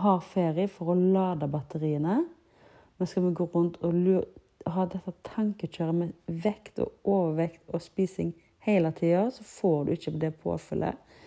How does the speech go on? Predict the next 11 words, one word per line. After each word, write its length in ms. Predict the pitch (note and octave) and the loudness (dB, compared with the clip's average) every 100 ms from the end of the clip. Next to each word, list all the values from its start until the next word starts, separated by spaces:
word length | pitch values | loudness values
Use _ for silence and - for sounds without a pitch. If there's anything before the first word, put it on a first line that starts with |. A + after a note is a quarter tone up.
| - - | -20 -20
som 400 | - - F#3 E3+ D#3 | -20 -4 0 2 2
du 60 | C#3+ C#3+ | -2 -4
trenger. 480 | - D3 C3+ D#3 D#3 _ _ _ _ _ _ _ _ _ _ _ _ _ - _ _ _ _ _ _ _ _ _ _ _ _ _ | -8 -6 -4 -6 -8 _ _ _ _ _ _ _ _ _ _ _ _ _ -20 _ _ _ _ _ _ _ _ _ _ _ _ _
Og 80 | - | -2
så 100 | F3+ | 2
går 140 | F#3 F#3+ | 4 4
det 80 | - | 2
også 320 | F3 E3+ - | 2 2 0
an 220 | E3 G3+ A#3+ - _ _ | 2 2 0 -8 _ _
å 140 | F3 F3 - _ - D#3 | -2 -2 -4 _ -6 -2
avvente. 800 | C#3 C#3 C#3+ D#3 D3 - - | -2 -4 -4 -6 -8 -10 -6